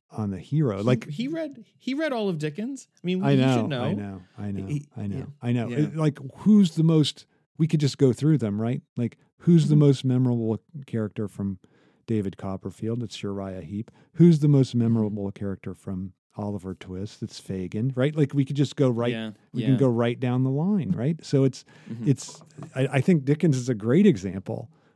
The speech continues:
Speaker 1: of,
Speaker 2: Well, and
Speaker 1: of
Speaker 2: even, and even in your Dickens example you, you just did, it is the same thing as the Othello,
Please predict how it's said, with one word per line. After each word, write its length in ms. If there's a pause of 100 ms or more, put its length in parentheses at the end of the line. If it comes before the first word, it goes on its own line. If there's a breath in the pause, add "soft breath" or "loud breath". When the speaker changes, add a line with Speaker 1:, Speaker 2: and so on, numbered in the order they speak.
(120 soft breath)
Speaker 1:
of, 440
Speaker 2:
Well, 180
and 120
Speaker 1:
of 40
Speaker 2:
even, 420
and 140
even 240
in 140
your 100
Dickens 320
example 420
you, 120
you 160
just 240
did, 360 (220)
it 180
is 220
the 60
same 260
thing 160
as 80
the 140
Othello, 560